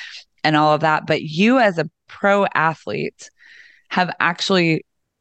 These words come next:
you've used this tactic multiple times. And so I think visualizing, it's just very powerful.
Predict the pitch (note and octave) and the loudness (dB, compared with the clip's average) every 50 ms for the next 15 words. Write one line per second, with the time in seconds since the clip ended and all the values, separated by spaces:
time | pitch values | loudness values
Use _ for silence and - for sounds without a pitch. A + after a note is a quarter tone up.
0 | _ - F#3 G#3 C4 C4 G#3+ F#3 E3+ F#3+ G3+ G#3 G3 G3+ - D3 C#3+ - - - | _ 0 2 2 2 2 2 2 2 2 4 2 2 0 -2 -2 -4 -2 -4 -4
1 | - C#3+ D3 C#3+ C#3 - - C3+ D3 C#3+ D3 C3+ C3+ C3+ - - C3 C3 - D3 | -2 0 0 -2 -2 -4 -6 -6 -4 -2 0 0 0 0 -2 -2 -4 -2 -2 -2
2 | D3+ C#3+ C#3 G2+ C3 C#3+ - G#2+ D#3+ E3 D3+ - F3+ D#3+ D#3 D3+ D3+ D3 - - | -2 -2 -2 -2 -4 -4 -2 -2 -2 -2 -2 0 2 2 2 2 0 -2 -6 -12
3 | - - - - - _ - C#3+ E3+ G3 G3 - A#3 A3 G3+ F3 D3+ D3 D3+ D#3 | -20 -20 -20 -20 -8 _ -2 0 0 0 0 0 0 0 0 -2 -4 -4 -2 0
4 | E3 E3+ E3+ D#3 D3+ E3+ E3+ D#3+ D#3 D3+ D3 D3 D3 D3+ D3 - D#3+ D3+ D3 D3 | 2 2 2 2 2 2 2 2 2 2 2 2 0 0 0 0 0 2 2 2
5 | D3 D3 D3 D3 D3+ D3+ - _ _ _ _ _ _ _ _ _ _ _ _ _ | 2 2 2 0 -2 -2 -6 _ _ _ _ _ _ _ _ _ _ _ _ _
6 | _ _ _ _ _ _ _ _ _ _ _ _ _ _ _ _ - F#3 F#3 - | _ _ _ _ _ _ _ _ _ _ _ _ _ _ _ _ -6 -4 -2 -2
7 | F#3+ G3+ - - B3 B3 - - - F#3 F#3 F3+ E3 C#3+ - - - C3 D3 A3+ | -2 -2 0 0 0 0 -2 -2 0 0 2 2 2 2 0 -2 -2 0 0 0
8 | B3+ F#3+ E3 - - - - D#3+ G3 | 0 -2 -4 -6 -4 -4 -2 0 -2